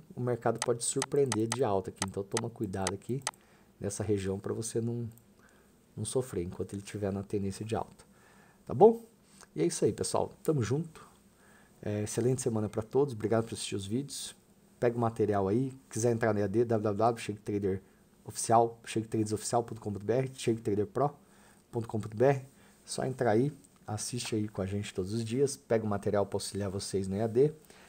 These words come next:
Assiste os vídeos primeiro. E vão fazer dinheiro com a gente todo dia. Eu mostro pra vocês na prática aqui, no mercado, qual que é o erro que você tem pra você não faz-, não cometer isso aí. Muita gente chegando, é, cheio de problema, cheio de viés, cheio de vícios, que vocês co-, adquirem um monte de vício,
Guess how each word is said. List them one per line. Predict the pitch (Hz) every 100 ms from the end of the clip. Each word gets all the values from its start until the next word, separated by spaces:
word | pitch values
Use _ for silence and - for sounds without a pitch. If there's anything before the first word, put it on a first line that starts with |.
| -
Assiste | 107 - - 156 127
os |
vídeos | 110 113
primeiro. | - 175 151 147 160 - - - - - -
E |
vão | 143
fazer | 147 143 135
dinheiro | 123 120
com | 131
a |
gente | 110 107
todo | - 117
dia. | 110 90
Eu |
mostro | 92 123 -
pra | 117
vocês | 107 110 113
na | 123
prática | - 110 110 - 98
aqui, | - 131 127 - - - -
no | 104
mercado, | 104 98 113 117 110 - -
qual | - 139
que | -
é | 120
o | 113
erro | 113 110 - -
que | 101
você | 101 104
tem | - 120 127
pra | 117
você | 110 - 110
não | 107 143
faz-, | 160 135 107
não | 113 147
cometer | - 120 110 -
isso | 101 -
aí. | 107 135 - - - -
Muita | 127 160 135
gente | 107 120 117
chegando, | - 113 95 113 110 101 -
é, | 107 104 98
cheio | - - 139
de | 117
problema, | 113 107 92 110 139 139 - - - -
cheio | - 135
de | 113
viés, | 95 104 123 123
cheio | -
de | 131
vícios, | 110 - 120 139 - -
que | 98
vocês | 101 113
co-, | - 92
adquirem | 110 101 120 117
um |
monte | 107 131 156 135
de | 107
vício, | 107 143 -